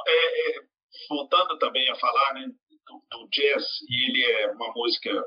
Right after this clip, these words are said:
é, que precisa ser feita ao vivo, né, mais do que qualquer outra. Jazz é ao vivo, inclusive, voltar a mostrar aqui. Depois vai virar podcast, não. Ó, esse aqui, deixa eu ver, é assim? Isso, beleza, obrigado, Túlio.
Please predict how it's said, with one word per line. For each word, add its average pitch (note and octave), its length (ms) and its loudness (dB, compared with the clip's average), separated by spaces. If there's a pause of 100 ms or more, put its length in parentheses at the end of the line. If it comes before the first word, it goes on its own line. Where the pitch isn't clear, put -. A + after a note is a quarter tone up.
(1200)
é, A2 60 -4 (580)
que - 160 -18
precisa G#3+ 580 2
ser - 300 2
feita - 300 2
ao - 160 0
vivo, - 300 0 (100)
né, G3 160 -6 (120)
mais - 280 2
do A#2 100 -4
que A2 160 -4
qualquer A#2+ 320 2
outra. D#3 320 0 (200)
Jazz D3+ 380 2
é D3+ 100 2
ao E3 200 4
vivo, - 280 0 (600)
inclusive, A2 640 0
voltar A#2 460 2
a G#2 80 0
mostrar A2 460 0
aqui. D#3 380 -4 (200)
Depois A#2+ 280 2
vai C#3 140 4
virar C#3 240 4
podcast, - 640 2
não. D#4 220 0 (580)
Ó, - 300 2 (560)
esse G#2 260 0
aqui, - 200 -8
deixa - 140 -8
eu - 80 -6
ver, - 160 -12
é - 40 -10
assim? - 280 -10 (140)
Isso, D#4 300 -4 (280)
beleza, - 320 -4
obrigado, A2 400 0
Túlio. A2 240 -14